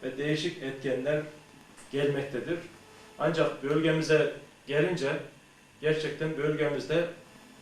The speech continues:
kanser patlamasının meydana gelmesi için her türlü faktörlerin mevcut olduğu fazlasıyla görülmektedir. Ve buradan ben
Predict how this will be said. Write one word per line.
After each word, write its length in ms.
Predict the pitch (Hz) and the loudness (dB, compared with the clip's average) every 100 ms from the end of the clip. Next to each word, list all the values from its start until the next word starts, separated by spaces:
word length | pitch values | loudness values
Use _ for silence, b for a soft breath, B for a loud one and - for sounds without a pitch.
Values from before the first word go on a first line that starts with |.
| - - - - | -20 -20 -16 -4
kanser 440 | 127 127 185 190 | -4 0 0 0
patlamasının 640 | 135 - 131 131 127 131 | -2 -2 0 0 -2 -2
meydana 420 | 131 135 139 139 139 | -2 -2 0 0 0
gelmesi 440 | 135 139 151 170 | -2 -2 -2 -2
için 200 | - 143 - - - - - - | -4 -6 -8 -12 -20 -20 -20 -6
her 240 | 160 165 143 | 0 0 0
türlü 280 | 131 147 | -4 -2
faktörlerin 720 | 143 143 143 147 127 127 165 - 127 | 0 0 0 0 2 2 0 -6 -6
mevcut 400 | 127 135 175 - | -4 -2 -4 -4
olduğu 260 | 117 127 127 | -4 -4 -2
fazlasıyla 720 | 127 123 123 - 120 139 143 - | 0 2 0 -2 -4 -6 -6 -2
görülmektedir. 680 | 131 131 131 131 131 101 - - - - - - - - - - - 143 | 2 2 0 -2 -2 -4 -8 -12 -16 -20 -20 -20 -20 -20 -20 -20 -6 4
Ve 260 | 170 - - - - - - - - - - - - - - - - - - | 6 4 -4 -18 -20 -20 -20 -20 -20 -20 -20 -20 -20 -20 -20 -20 -20 -20 -2
buradan 440 | 160 170 165 123 - - - - | 6 8 10 8 4 -10 -18 -4
ben 160 | 147 | 0